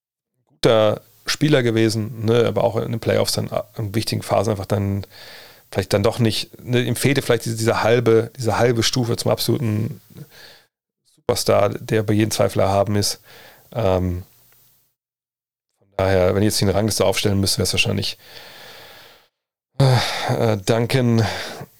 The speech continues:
Garnett, Nowitzki, Barkley, Malone. Aber alles hinter Duncan, das kann man irgendwie diskutieren, aber Duncan Nummer eins, da,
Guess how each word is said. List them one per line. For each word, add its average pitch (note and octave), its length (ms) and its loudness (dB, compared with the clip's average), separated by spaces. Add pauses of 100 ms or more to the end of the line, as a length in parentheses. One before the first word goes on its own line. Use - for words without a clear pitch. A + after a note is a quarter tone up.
(120)
Garnett, A2 420 2
Nowitzki, G2+ 680 0 (380)
Barkley, G2+ 360 0
Malone. F#2 480 0 (100)
Aber G2 320 2 (2000)
alles C#3 260 2
hinter C3+ 160 4
Duncan, A#2+ 340 2
das G2+ 140 0
kann A2 120 0
man G#2+ 80 2
irgendwie G2+ 140 2
diskutieren, G2+ 440 0
aber F#2 120 2
Duncan F#2+ 360 -2
Nummer G2 220 0
eins, C#3 240 -4
da, - 260 -4